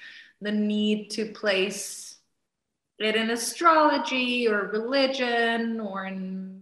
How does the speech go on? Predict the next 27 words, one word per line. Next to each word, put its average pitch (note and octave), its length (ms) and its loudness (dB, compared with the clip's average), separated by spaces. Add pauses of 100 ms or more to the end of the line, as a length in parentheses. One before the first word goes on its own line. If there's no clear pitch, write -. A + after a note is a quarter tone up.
(120)
politicians, A#3 1000 0
or G3 120 -2
to G#3+ 160 -10
have A#3 360 -2
an A#3 100 0
opinion A3+ 600 -4
that F3+ 220 -2
you G3 80 -10
can G#3+ 240 -8
cling A3 500 -4
on G3+ 380 2
to, E3 420 -4
because F#3 380 -6
then F#3+ 500 -2 (800)
you G3+ 280 0
are F#3 460 6 (840)
justified E4+ 880 0 (420)
in D4+ 120 -2
a D#4 100 0
way E4 440 -2 (160)
of A3 140 -6 (100)
your A3 300 -4
actions. D#4 840 -6 (160)
And G#3 600 -2 (500)
I A3 120 -2
think, C4+ 480 -2
uh, A3+ 520 2